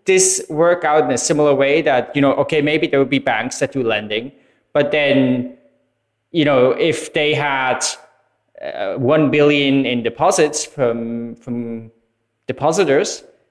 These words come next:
well, they could only actually lend out one billion in loans and not, um, fifty billion with a fractional reserve system.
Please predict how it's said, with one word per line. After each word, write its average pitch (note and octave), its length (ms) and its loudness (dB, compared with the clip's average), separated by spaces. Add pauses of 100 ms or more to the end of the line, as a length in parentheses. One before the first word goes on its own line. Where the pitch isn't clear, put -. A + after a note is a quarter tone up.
(120)
well, D3+ 160 4
they D#3 120 2
could - 240 -8
only D#3+ 440 2
actually C3 360 -2
lend B2+ 240 2
out E3 400 2
one B2 220 0
billion A2 460 -2
in G#2+ 140 -8
loans C3 520 -2
and B2 220 -4
not, B2+ 420 0 (560)
um, A2 400 -2 (460)
fifty F3+ 320 -2
billion G2 500 -4 (1400)
with B2+ 280 0
a A#2 260 2
fractional B2+ 420 -2
reserve C3 300 2
system. G#2+ 560 -10